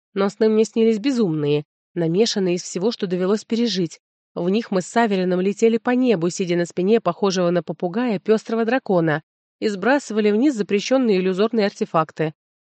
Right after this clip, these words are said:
При этом одеты мы со стужей были в свадебные одеяния. Я в шикарном огненно-красном длинном платье и скрывающей лицо полупрозрачной накидке, а он в небесно-голубом костюме с бриллиантовыми пуговицами.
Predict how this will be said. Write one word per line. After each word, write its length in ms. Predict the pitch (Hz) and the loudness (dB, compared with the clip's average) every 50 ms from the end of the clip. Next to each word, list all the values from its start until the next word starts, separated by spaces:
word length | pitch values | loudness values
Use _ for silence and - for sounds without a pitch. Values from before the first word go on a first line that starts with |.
| _ _ | _ _
При 160 | - 196 196 | -6 -2 -2
этом 260 | 185 190 - 185 180 | -2 -2 -2 -2 0
одеты 340 | 175 175 165 208 269 - 233 | 0 0 2 0 0 0 0
мы 100 | 196 175 | -2 -2
со 160 | - - 185 | 0 -2 -4
стужей 340 | 175 - - 180 165 165 170 | -4 -2 -4 -4 -2 -2 -4
были 200 | 160 165 180 170 | -2 -2 -4 -4
в 60 | 170 | -4
свадебные 580 | - - 190 185 185 175 196 180 190 196 202 208 | -6 -4 -2 -2 -2 -2 -2 -2 0 2 2 2
одеяния. 720 | - 226 196 262 269 254 220 185 165 160 165 170 147 147 _ _ _ _ _ _ _ - | 0 0 -2 0 0 0 0 -2 -2 -2 -4 -4 -4 -6 _ _ _ _ _ _ _ -6
Я 220 | 180 175 170 160 | 0 0 0 0
в 60 | - | 0
шикарном 560 | - - 170 - 196 190 190 175 170 160 160 - | -2 -6 -4 -2 0 0 0 0 0 -2 -2 0
огненно-красном 880 | - 202 180 170 160 165 165 170 - - 185 175 170 - - 170 175 | 0 -2 -2 0 0 0 0 -2 -2 -2 -2 -2 -2 -2 -4 -6 -4
длинном 320 | 160 160 170 165 165 160 156 | -4 -4 -2 -2 -2 -2 -2
платье 500 | - 220 247 262 - - - 165 151 - _ _ _ _ _ | -2 -2 -4 -4 -4 -4 -4 -4 -4 -4 _ _ _ _ _
и 60 | - 254 | -10 -8
скрывающей 540 | - - 262 247 285 311 320 302 - - | -6 -2 -2 0 2 2 2 2 0 -2
лицо 280 | 254 240 226 - 285 285 | -2 -2 -2 0 -2 -2
полупрозрачной 760 | - - 240 240 226 233 240 233 220 233 254 247 - - 269 | 0 0 -2 0 0 0 -2 -2 0 -2 -2 -2 -2 -2 0
накидке, 640 | 269 302 302 - - 185 180 - - - 165 156 156 - _ _ _ _ _ _ - | 0 0 0 -2 -2 -4 -4 -4 -4 -2 -2 -2 -2 -4 _ _ _ _ _ _ -4
а 200 | - 165 165 170 | 0 2 2 4
он 280 | 196 247 254 233 202 | 4 4 4 2 2
в 40 | 170 | 0
небесно-голубом 880 | 175 175 165 156 175 180 - 185 170 156 165 170 165 156 160 156 160 | -2 -2 0 0 -2 -2 -2 -4 -4 -2 -2 -2 -2 2 2 0 0
костюме 560 | - - 160 156 - - 247 262 247 214 170 | 0 -4 -4 -4 -4 -4 -2 0 0 0 -2
с 60 | 156 160 | -2 -2
бриллиантовыми 680 | 156 175 175 170 165 165 190 202 - 185 180 185 190 185 | -2 -2 0 2 2 0 0 -2 -4 -4 -4 -2 -2 -2
пуговицами. 760 | - 180 165 147 156 151 156 - - 170 156 151 147 151 | -2 -4 -4 -2 -2 -4 -4 -6 -6 -6 -2 -2 -2 -2